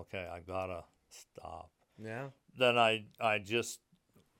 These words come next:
Speaker 1: we just elected a new commander in the D A V Chapter seventeen. I was the commander for two years instead of one. I wanted to do two.
Speaker 2: Mm-hmm.
Speaker 1: And we've done well, um, with that.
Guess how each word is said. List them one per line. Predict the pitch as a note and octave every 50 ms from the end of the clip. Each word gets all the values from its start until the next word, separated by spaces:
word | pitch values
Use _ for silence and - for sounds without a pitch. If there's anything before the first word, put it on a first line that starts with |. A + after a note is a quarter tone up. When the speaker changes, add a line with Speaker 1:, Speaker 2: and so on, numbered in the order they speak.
| _ _ _ _ _ _ _ - - - -
Speaker 1:
we | A2 G#2+ G2+
just | F#2+ G#2+ G2+ - - -
elected | G#2 G2+ G#2 G2+ G2 - - G2+
a | G2
new | G2 G2+ G2
commander | F#2+ - G2 G2 F#2+ G2 G2 G2 G2 G2 G2
in | F#2+ F#2
the | F#2+ F2+
D | F2 F2+ G2 F#2+
A | F#2+ F#2+ F#2
V | F2 F2+ F#2
Chapter | F2 - - F#2 F2+ E2+ - - F2+ E2
seventeen. | - - F#2+ F2 F2 F2+ F2+ F2 - B2+ B2 A2+ A2+ A2
I | G2 F#2 F#2 F2+ F#2
was | F#2+ F2+ F2
the | G2 F#2
commander | _ - G2+ F#2 F#2 F#2 F2+ E2+
for | - E2+ -
two | _ - E3+ D#3+
years | C3+ A2+ G#2 G2 F#2 F#2
instead | G2+ F2+ - - G2+ F2 F#2
of | F#2
one. | F#2 F#2+ F#2+ F#2 F#2+
I | F2+ F2 F2
wanted | F2+ F#2 G2 G2 F#2 F#2 F2+ E2 E2+ E2+
to | F#2
do | F2+ E2
two. | - - G2 F#2 F2 E2+ E2 E2+ F2+ _ _ _ _ - C3
Speaker 2:
Mm-hmm. | A#2+ A2 A#2 A2+ G#2 G#2 G#2 _ _ - G2
Speaker 1:
And | F#2+ F#2 F#2 F#2 F#2 F#2
we've | F#2+ G2+ F#2+ F#2 F2 F2+
done | F#2+ F#2 F#2 F#2 F#2
well, | F#2+ F#2+ F#2 F#2 F2+ F2 F2+ F#2 F#2 F#2+ - _ F2 E2
um, | E2+ F2 E2+ E2+ E2+ E2+ E2+ F2 F#2 F#2+ -
with | G2 F2+ F2+ -
that. | - F#2 F2+ F2+ F2 -